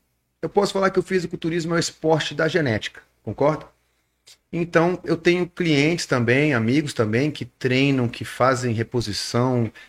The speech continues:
que ciclam e que não acontece nada. Tem pouquíssimos resultados. Então, o fisiculturismo não é um esporte para todo mundo. Você pode apreciar, mas nem todo mundo consegue competir e botar um físico competitivo,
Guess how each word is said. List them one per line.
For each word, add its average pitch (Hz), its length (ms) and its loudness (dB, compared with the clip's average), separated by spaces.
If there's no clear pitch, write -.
que 123 120 -6
ciclam 123 1000 0
e 143 240 6
que 147 200 -2
não 143 100 4
acontece 139 420 0
nada. 104 400 0
Tem 117 360 0
pouquíssimos 139 580 -2
resultados. 107 720 -2
Então, 131 300 -2
o 147 40 2
fisiculturismo 139 640 0
não 147 220 0
é 139 260 0
um 139 120 0
esporte 123 520 -2
para 127 260 -2
todo 139 260 -6
mundo. 107 280 -4
Você 101 200 -6
pode 107 280 -2
apreciar, 117 500 -2
mas 120 160 -2
nem 123 100 -6
todo 123 160 -4
mundo 117 160 -2
consegue 117 300 -4
competir 117 400 -4
e 117 40 -2
botar 113 260 -2
um 113 80 -2
físico 117 340 -4
competitivo, 127 840 -4